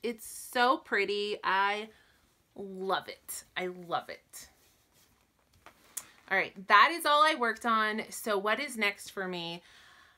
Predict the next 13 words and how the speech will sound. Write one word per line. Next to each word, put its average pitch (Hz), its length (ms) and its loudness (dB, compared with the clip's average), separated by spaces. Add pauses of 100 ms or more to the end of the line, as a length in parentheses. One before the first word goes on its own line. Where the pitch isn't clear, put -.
(460)
<sighs> - 80 -4 (320)
I'm 220 240 -2
so, 214 380 0
I'm, 220 260 2
I've 208 160 2
almost 220 480 0
earned 196 220 -4
another 190 340 -2
new 190 160 -4
start. 175 500 0
I'm 180 140 -8
so 175 240 -6
excited. 170 580 -4